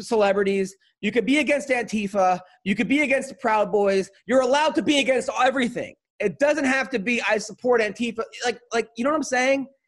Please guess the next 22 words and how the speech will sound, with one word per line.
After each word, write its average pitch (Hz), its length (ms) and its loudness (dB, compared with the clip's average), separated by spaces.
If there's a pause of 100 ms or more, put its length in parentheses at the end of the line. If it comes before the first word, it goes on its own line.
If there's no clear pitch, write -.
(220)
Everybody 294 320 2
thinks 262 240 -4
it 262 40 0
has 233 120 -2
to 233 80 -6
pick 247 200 -6
a - 40 -4
side. 247 520 -2 (440)
A-, 208 200 -2
and 226 200 -2 (240)
it's 202 120 -2
okay 277 340 2
to 302 100 0
have, 220 460 -2 (520)
it's, - 640 -14
it's 247 220 -10
crazy. 240 560 -2 (180)
It's 214 200 -6
fucking 277 380 -8
crazy 151 380 -6
right 104 160 -12
now. 90 100 -18